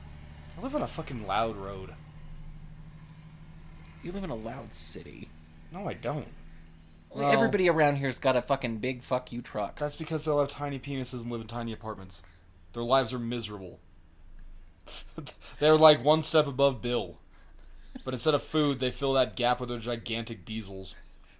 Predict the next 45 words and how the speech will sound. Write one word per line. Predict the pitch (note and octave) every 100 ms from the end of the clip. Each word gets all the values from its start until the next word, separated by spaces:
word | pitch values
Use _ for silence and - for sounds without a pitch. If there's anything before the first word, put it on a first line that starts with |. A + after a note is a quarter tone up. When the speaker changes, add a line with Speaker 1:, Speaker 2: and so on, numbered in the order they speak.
| -
Speaker 1:
And | A#2
now | A#2
the | A#2+
gas | G2 G#2+ B2 B2
is | A#2+
six | - C3+ G2
bucks | A#2 -
a | G#2+
gallon. | - D3 B2+
I |
think | C#3 D3+
it's | -
fucking | - D3+
hilarious. | D3+ C#3 C#3 A#2+ A2 - - B3 -
Speaker 2:
It's | E3+ -
true. | F3+
Speaker 1:
Um, | C#3+ A#2+ - - - B2
your | D3+
lifestyle's | A#2 A2+ B2 - B2 A#2
unsustainable, | A2+ A2 G2+ G2+ G2+ G2+ F#2+
prick. | - G#2 A2 - - - - - -
Uh, | D#3 B2 A#2+
is |
that | C#3+ C#3
you? | C3+ C3+
I'm | B2
sorry. | A#2 G#2+ G2+ - -
Speaker 2:
Yeah, | E3+
Speaker 1:
We're | E3
doing | G3
Speaker 2:
yeah. | F#3
Speaker 1:
music | D#3 D#3+
cues. | - C3 A#2 -
Did | D3
you | G#3
catch | A#3+ C#4 C4+
the | C4+
piano | A3 F#3 F#3+
music | G3+ G#3 G3 G3+
in |
the | F3
mall? | D3+ E3 F3 -
Speaker 2:
I | G#3
did | G#3+ G#3
not. | G#3 G#3+ F#3+ A#2